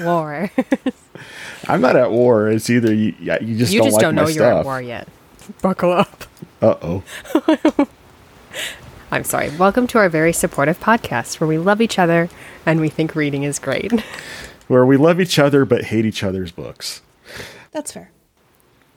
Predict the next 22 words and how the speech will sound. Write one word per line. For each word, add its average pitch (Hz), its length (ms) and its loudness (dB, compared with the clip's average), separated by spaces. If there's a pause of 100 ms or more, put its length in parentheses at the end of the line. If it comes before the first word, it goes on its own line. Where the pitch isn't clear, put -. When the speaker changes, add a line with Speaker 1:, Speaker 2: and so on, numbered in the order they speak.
Speaker 2:
My 127 220 2
name 220 200 2
is 190 120 4
John. 175 400 4
I 131 160 2
am 147 140 4
the 151 140 2
token 147 680 0
male 113 640 4
on 107 180 2
this 104 320 -2 (240)
podcast. 95 1000 -2
Uh, 95 480 -4 (600)
and 117 540 0
this 156 180 0
is 190 220 0
episode 170 640 2
five, 139 480 2
I 107 80 2
think 107 300 -2
we 104 80 -2
determined. 113 800 -2